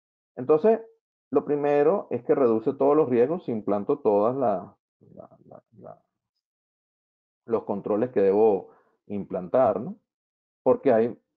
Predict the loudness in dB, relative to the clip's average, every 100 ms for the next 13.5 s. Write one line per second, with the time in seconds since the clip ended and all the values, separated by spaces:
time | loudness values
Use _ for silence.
0 | _ -10 -8 -8 -4 0 0 0 -6 -4
1 | -2 2 0 0 0 2 2 2 2 2
2 | 0 -4 -8 -10 -8 -8 -8 -8 -8 -2
3 | -2 -2 -4 -2 -2 -2 -2 -6 -10 -10
4 | -12 -12 -16 -18 -6 -4 -2 -4 _ _
5 | _ _ _ _ _ _ _ -4 -2 0
6 | 0 2 4 4 2 0 0 0 0 0
7 | 2 2 2 -2 -4 -4 0 2 2 2
8 | -4 _ _ 2 4 4 0 0 0 0
9 | -4 -10 -14 -16 -16 _ _ _ _ _
10 | _ _ _ _ _ _ _ -4 0 0
11 | 0 -2 -4 -4 -2 -2 -2 -4 -4 -4
12 | -4 0 0 0 -2 -4 0 0 2 -2
13 | -4 -6 -6 -6 -12